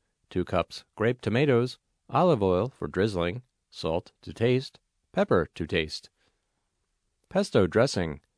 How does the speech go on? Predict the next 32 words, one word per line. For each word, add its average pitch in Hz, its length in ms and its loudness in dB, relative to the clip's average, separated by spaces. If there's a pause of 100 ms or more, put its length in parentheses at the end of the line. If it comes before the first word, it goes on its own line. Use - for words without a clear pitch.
(200)
two 226 140 -2
cups 190 280 0
fresh - 340 0
basil, 117 500 2 (120)
one 98 200 0
cup 92 240 0
fresh 82 280 -4
parsley, 123 560 2 (240)
two-thirds 196 400 0
cup - 260 2
cashews, 87 580 -2 (280)
one 95 200 -2
clove 87 300 -2
garlic, 117 440 2 (380)
one 131 180 0
half 180 200 0
teaspoon 175 480 0
salt, 110 380 0 (320)
one 90 120 -4
quarter 107 320 4
teaspoon 92 460 -4
pepper, 131 400 2 (380)
one 185 180 0
tablespoon 90 580 0
lemon 117 240 2
juice, 110 360 0 (320)
one 156 160 0
half 190 220 0
cup 113 220 0
olive 151 320 0
oil. 80 300 0 (1400)
Method: 135 380 0